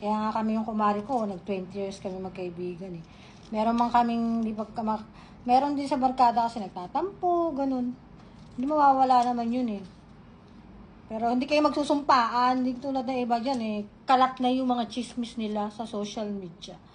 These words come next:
May kilala ako niyan. Bago-bago pa lang ako sa Amcor noon. Chismis natin, charot. <laughs> So, ayun na nga. Just kidding. Sa akin na lang yun.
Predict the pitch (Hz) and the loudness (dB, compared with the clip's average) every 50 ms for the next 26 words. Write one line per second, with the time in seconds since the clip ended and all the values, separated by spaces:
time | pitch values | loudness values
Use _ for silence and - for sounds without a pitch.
0 | - - - - 254 - 262 247 240 240 240 226 214 240 240 240 240 220 202 196 | -20 -20 -18 -10 -4 0 2 4 4 4 4 2 0 -2 -4 -4 -6 -6 -8 -10
1 | 190 190 196 202 202 208 208 208 214 220 233 233 226 220 220 - - - - - | -10 -14 -14 -12 -10 -10 -10 -10 -12 -12 -12 -12 -12 -12 -12 -12 -14 -14 -14 -14
2 | - - - - - - - - - - - 233 226 233 226 240 226 226 233 233 | -16 -18 -20 -20 -20 -20 -20 -20 -10 -4 -2 0 2 4 4 4 4 4 2 2
3 | 233 233 226 226 226 - 240 226 214 214 214 214 220 214 214 208 208 202 202 190 | 2 2 2 0 0 0 0 0 0 0 -2 -2 -4 -4 -4 -4 -4 -4 -6 -8
4 | 190 185 180 180 180 175 - - 240 220 214 240 220 - - 214 190 185 - - | -10 -10 -10 -12 -14 -14 -10 -8 -8 -6 -4 -4 -4 -4 -6 -8 -8 -8 -10 -12
5 | - 185 175 - - - - - - - - - - - - - - - - - | -12 -12 -12 -12 -14 -18 -18 -18 -20 -20 -12 -8 -8 -8 -8 -10 -18 -20 -20 -20
6 | - - - - - - - - 392 381 359 359 359 339 302 - - - - - | -20 -20 -20 -20 -18 -14 -12 -10 -8 -8 -8 -8 -8 -10 -10 -12 -14 -14 -14 -14
7 | - - - - - - - - - - - - - - 311 349 349 349 330 320 | -16 -18 -18 -20 -20 -20 -20 -20 -20 -20 -20 -20 -18 -14 -12 -12 -10 -10 -10 -10
8 | 302 294 285 277 262 - - - 403 359 359 359 370 370 381 359 339 320 294 285 | -10 -12 -12 -14 -16 -8 -2 4 6 8 8 8 8 8 6 2 2 2 2 4
9 | 277 269 269 269 269 277 277 - - - _ _ _ _ _ _ _ _ - 185 | 4 4 4 2 0 -2 -4 -10 -20 -20 _ _ _ _ _ _ _ _ -20 -20
10 | - - - - - 208 202 175 180 180 180 175 180 180 180 180 - - - - | -20 -20 -20 -14 -12 -12 -10 -10 -10 -10 -12 -12 -14 -14 -16 -18 -18 -20 -20 -20
11 | - - - - - - - - - - - - - - - 214 208 202 208 202 | -20 -20 -20 -20 -20 -20 -20 -20 -20 -20 -20 -20 -20 -14 -10 -8 -8 -6 -6 -6
12 | 196 190 185 180 175 170 165 160 | -6 -8 -8 -10 -10 -12 -14 -16